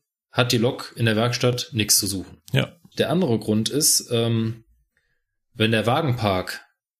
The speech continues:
Speaker 1: für eine andere Zugleistung am nächsten Tag gedacht ist und diese Zugleistung zum Beispiel nach Hamburg geht, dann werden diesen Zügen meistens Lokomotiven mitgegeben, die in Hamburg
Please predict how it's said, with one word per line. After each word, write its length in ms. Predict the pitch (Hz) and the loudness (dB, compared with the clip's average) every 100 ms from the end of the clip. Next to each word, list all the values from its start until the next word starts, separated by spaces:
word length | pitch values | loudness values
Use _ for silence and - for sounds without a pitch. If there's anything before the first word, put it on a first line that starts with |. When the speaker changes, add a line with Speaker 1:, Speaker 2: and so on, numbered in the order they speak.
| _ _ _ _ _ | _ _ _ _ _
Speaker 1:
für 140 | - 117 | -4 0
eine 160 | 107 110 | 0 2
andere 240 | 131 117 | 0 2
Zugleistung 580 | - - 113 104 - 98 | 0 0 0 2 2 0
am 100 | 90 | -4
nächsten 300 | 95 - - | -4 -4 -2
Tag 160 | 92 | -4
gedacht 380 | - 90 90 - | -4 -6 -6 -6
ist 420 | 123 - - - _ _ _ - | 0 0 0 -6 _ _ _ -4
und 300 | 117 110 110 | 0 0 0
diese 200 | 107 104 | 0 0
Zugleistung 580 | - 123 120 113 117 - | -2 0 0 2 0 -2
zum 160 | 110 | -2
Beispiel 240 | 110 - 104 | -2 -2 -4
nach 140 | 104 | -2
Hamburg 340 | 143 127 95 | 0 0 -2
geht, 380 | - - - - _ _ _ - | -6 -6 -8 -8 _ _ _ -6
dann 240 | 104 101 | -4 0
werden 320 | 113 139 139 | 0 0 -2
diesen 320 | 110 107 107 | -2 -2 0
Zügen 340 | 104 123 127 143 | 0 0 0 0
meistens 480 | 107 113 123 139 - | 0 2 2 2 0
Lokomotiven 640 | 110 113 104 135 160 107 | 0 -2 0 0 0 -2
mitgegeben, 600 | 95 - 101 107 113 123 | -4 -6 -4 -2 0 0
die 120 | 113 | -2
in 200 | 107 104 | -4 0
Hamburg 720 | 123 165 123 95 139 - - | 0 0 0 0 0 -2 -14